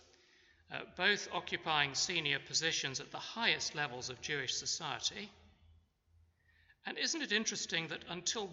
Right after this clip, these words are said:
this time, both of them have been secret followers of Jesus?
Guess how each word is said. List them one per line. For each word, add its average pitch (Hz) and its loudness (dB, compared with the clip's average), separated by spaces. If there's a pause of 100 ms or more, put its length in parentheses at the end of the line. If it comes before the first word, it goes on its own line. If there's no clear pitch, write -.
this - 2
time, - -8 (680)
both 233 4
of 151 -8
them 175 -12 (580)
have 160 -2
been 165 -2 (120)
secret - 2 (680)
followers 147 0 (200)
of 135 -10
Jesus? - -2